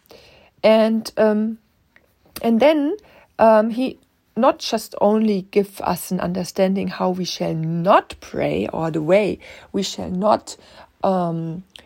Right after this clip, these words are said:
use prayer in, in this way, but he also gives us an, an clue or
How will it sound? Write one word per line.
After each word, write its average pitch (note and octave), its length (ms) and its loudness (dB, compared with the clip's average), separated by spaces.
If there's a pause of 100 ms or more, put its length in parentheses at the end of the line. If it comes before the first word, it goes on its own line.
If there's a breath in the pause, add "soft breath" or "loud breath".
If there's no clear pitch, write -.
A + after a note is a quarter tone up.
(140 loud breath)
use D4+ 480 4
prayer E3 680 -6 (540 loud breath)
in, F3+ 680 -2
in F3+ 180 -2
this E3+ 220 -8
way, F#3 280 -2 (320 loud breath)
but G3+ 400 -4
he - 160 -10
also G3 320 -4
gives G3 260 -6
us F#3 180 -8
an, F3+ 140 -8 (300)
an F3 260 -6
clue C4 400 0
or F3 140 -2